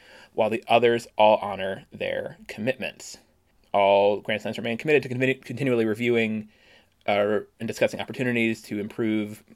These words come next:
aspects of the player experience, but we consider this is only ever achieved through respectful and constructive discussions." So a bunch of that touches on there, obviously. But the main sort of thing they're sort of, I think, blanching, I think it's fair to say, is her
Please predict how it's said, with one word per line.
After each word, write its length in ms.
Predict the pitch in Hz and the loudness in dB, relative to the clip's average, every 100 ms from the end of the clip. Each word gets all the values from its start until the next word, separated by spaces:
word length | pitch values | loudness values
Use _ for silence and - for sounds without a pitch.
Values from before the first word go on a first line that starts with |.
| _ | _
aspects 280 | 107 - - | -8 -8 -12
of 40 | 104 | -8
the 60 | |
player 160 | - 101 | -2 -2
experience, 600 | - 110 107 107 98 - _ _ - - | -4 -8 -4 -4 -6 -14 _ _ -20 -6
but 80 | 113 | -4
we 60 | |
consider 320 | 110 - 113 | -4 -2 -2
this 140 | 104 117 | -2 -6
is 80 | 123 | -2
only 260 | 123 120 | 0 2
ever 140 | 107 107 | 2 0
achieved 320 | - 110 104 | -2 -4 -4
through 80 | 107 | -8
respectful 400 | - 113 - 110 | -4 -4 -4 -6
and 80 | - | -6
constructive 420 | - 98 - - | -6 -6 -8 -16
discussions." 640 | - - - - - - _ _ _ _ - - | -12 -10 -10 -12 -16 -20 _ _ _ _ -20 -20
So 360 | - 110 107 - _ _ - _ - | 4 6 6 2 _ _ -20 _ -4
a 60 | |
bunch 220 | - 185 - | 4 4 6
of 40 | |
that 140 | 147 - | 4 4
touches 300 | 101 107 95 | 0 -2 -4
on 160 | 85 | -4
there, 280 | 85 76 - - 101 | -6 -8 -12 -6 0
obviously. 600 | 95 95 - 69 62 - _ - - | 0 -2 -10 -10 -12 -14 _ -20 -4
But 100 | 123 | 0
the 60 | 139 | 6
main 200 | 190 190 | 6 6
sort 160 | 156 | 4
of 80 | 131 | 4
thing 160 | 139 123 | 2 4
they're 160 | 117 | 4
sort 160 | - 113 | 4 -2
of, 180 | 107 - | -2 -4
I 80 | 127 | -2
think, 240 | 113 104 | -2 -2
blanching, 380 | 127 160 - 110 | -2 -2 -2 -4
I 80 | 104 | -2
think 100 | 107 | -6
it's 100 | - | 0
fair 140 | 120 | 0
to 60 | 110 | 0
say, 240 | 107 95 | -2 -2
is 140 | 104 | -4
her 560 | - 131 120 113 107 | -4 0 2 2 0